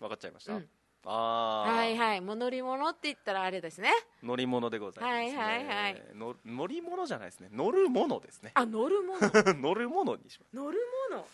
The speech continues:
Speaker 1: と言っておきましょうかね。えーと、そうですね。
Speaker 2: 乗るもの。うん。
Speaker 1: えーと、まあ、ちょっと、まあ、いいし、諸説もあるのか。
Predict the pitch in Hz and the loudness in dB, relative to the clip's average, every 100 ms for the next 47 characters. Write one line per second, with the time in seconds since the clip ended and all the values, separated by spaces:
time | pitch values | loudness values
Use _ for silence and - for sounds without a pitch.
0 | - 107 104 - 101 95 - 90 92 - | -14 -12 -10 -6 -4 -6 -12 -16 -14 -16
1 | - - - 90 143 165 170 170 156 123 | -18 -18 -16 -10 -6 -6 -6 -8 -6 -4
2 | 120 113 104 92 87 - _ - - _ | -4 -6 -10 -10 -14 -20 _ -20 -20 _
3 | _ _ 170 226 208 143 113 131 131 117 | _ _ -10 -6 -6 -8 -6 -2 -2 -2
4 | 120 117 113 110 107 101 - 98 95 180 | -2 -2 -4 -6 -8 -10 -12 -12 -6 -4
5 | 151 - 151 _ _ - 107 98 85 160 | -4 -4 -12 _ _ -12 -8 -8 -6 -6
6 | 175 262 - - 440 381 - 113 95 143 | -4 -6 -4 0 2 0 -2 -4 -2 -2
7 | 127 87 - | -4 -8 -14